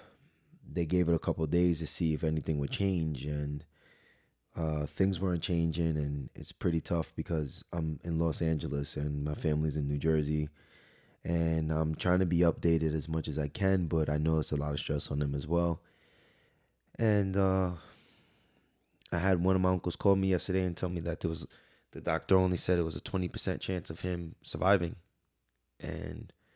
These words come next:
you know, I'm very optimistic, so I'm like, "Okay, we got a twenty percent chance." I didn't look at it, the eighty percent chance of him not making it.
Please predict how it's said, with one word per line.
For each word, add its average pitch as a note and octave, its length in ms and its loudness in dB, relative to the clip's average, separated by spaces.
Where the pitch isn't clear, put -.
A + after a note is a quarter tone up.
you A2+ 100 -2
know, F2 160 0
I'm A2+ 260 2
very G2 240 6
optimistic, F2+ 600 0
so E2+ 260 4
I'm F#2+ 180 4
like, E2+ 260 2
"Okay, G#2 240 6
we G2 80 6
got G#2+ 140 6
a - 20 2
twenty F#2+ 280 -2
percent E2 320 -4
chance." - 500 -4
I F2+ 120 2
didn't F#2+ 180 2
look F2+ 180 2
at E2+ 140 4
it, D#2+ 100 -2
the - 160 -4
eighty F2 340 4
percent E2+ 300 -2
chance E2+ 280 -2
of D#2 100 -4
him E2+ 180 -2
not E2 180 -2
making D2+ 280 -2
it. - 260 -6